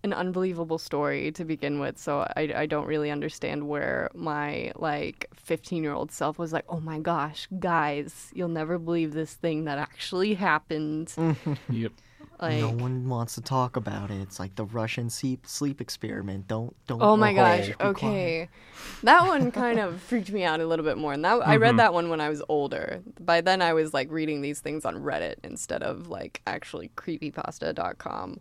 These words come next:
Speaker 2: Mm-hmm.
Speaker 1: which is a
Speaker 2: Finding
Speaker 1: horrible site.
Speaker 2: random
Speaker 1: Don't go
Speaker 2: dark
Speaker 1: there.
Speaker 2: sites.
Speaker 1: Yeah.
Speaker 3: Mm-hmm.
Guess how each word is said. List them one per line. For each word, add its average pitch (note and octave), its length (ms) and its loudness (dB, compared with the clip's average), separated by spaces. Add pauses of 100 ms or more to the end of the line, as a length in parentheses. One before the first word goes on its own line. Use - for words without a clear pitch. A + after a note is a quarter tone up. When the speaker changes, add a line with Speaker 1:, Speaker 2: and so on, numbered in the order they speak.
Speaker 2:
Mm-hmm. A2+ 280 -2
Speaker 1:
which G2 140 -2
is - 80 -4
a - 40 -2
Speaker 2:
Finding F#2+ 160 -2
Speaker 1:
horrible D3 320 -2
site. - 200 -6
Speaker 2:
random F#2+ 180 -2
Speaker 1:
Don't F#3 200 -4
go - 100 -2
Speaker 2:
dark - 180 -4
Speaker 1:
there. - 180 -6
Speaker 2:
sites. - 400 -10
Speaker 1:
Yeah. D#3+ 480 4 (180)
Speaker 3:
Mm-hmm. - 140 -14